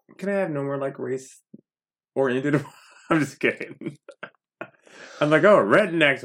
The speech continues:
white trash, white boys." I'm like, "Oh, wow, okay, great." You can find that anywhere in America. I hope that you're from here <laughs> because the world will be your oyster.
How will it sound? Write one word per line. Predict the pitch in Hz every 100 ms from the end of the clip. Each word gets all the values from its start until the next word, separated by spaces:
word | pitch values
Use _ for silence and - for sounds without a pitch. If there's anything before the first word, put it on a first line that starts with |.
| 101
white | 151 185
trash, | - 170 143 117 113
white | 123 - 139
boys." | 151 139 120
I'm | 120
like, | 185
"Oh, | 302 349
wow, | 247 294 202
okay, | 208 202
great." | 196 262 311 - - _ _ _ _ _ _ _ _ _ _ _ _ _ _ _
You | -
can | - 139
find | 143 151
that | 160 160
anywhere | 151 170 190
in |
America. | 180 147 120 110 82 85 - - _ _ -
I | 120
hope | 151 139
that | 156
you're | 143 135
from | 135 117
here | 117 107
<laughs> |
because | 151 - - _ 165 147 151 120 - - _ _ _ _ _ _ _ _ - 156 _ - _ _ _ _ -
the | 110
world | 110 127 135
will |
be | - 135
your | 135
oyster. | 120 104 -